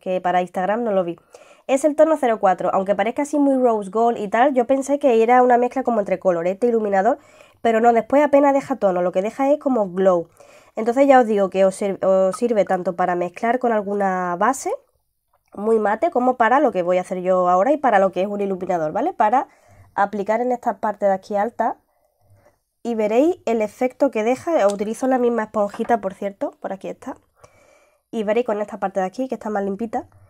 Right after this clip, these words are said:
y veréis el efecto que hace. Eso sí, es un iluminador que no da efecto polvo, no se fija de primera, va pasando el tiempo y sí, no queda tan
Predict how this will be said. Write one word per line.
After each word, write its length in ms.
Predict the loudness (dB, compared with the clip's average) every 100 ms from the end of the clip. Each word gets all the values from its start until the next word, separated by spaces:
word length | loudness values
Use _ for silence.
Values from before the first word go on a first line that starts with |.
| -20 -20 _ _ _
y 140 | 0
veréis 320 | 4 4 4 4
el 80 |
efecto 460 | 2 0 -6 -2 -2
que 120 | 2
hace. 360 | 0 0 -6 -2
Eso 260 | -2 0 -4
sí, 300 | -6 -8 -4
es 100 | -2
un 120 | 0
iluminador 580 | 2 4 4 4 4 0
que 120 | 0
no 200 | 2 2
da 140 | 2
efecto 460 | 0 -4 -8 -6 0
polvo, 640 | 4 4 4 6 6 6
no 280 | 4 0 -2
se 160 | -2 -10
fija 760 | -8 -10 -6 -2 0 0 -2 -6 -14 -14 _ _ _ -14
de 240 | -6 -6
primera, 640 | -4 -4 0 2 4 2 0
va 340 | 2 2 2
pasando 400 | -2 -4 -2 -2
el 80 | 0
tiempo 240 | 0 0 -4
y 40 |
sí, 220 | -8 -8
no 160 | -8 -4
queda 260 | 0 0
tan 300 | 0 -2 -2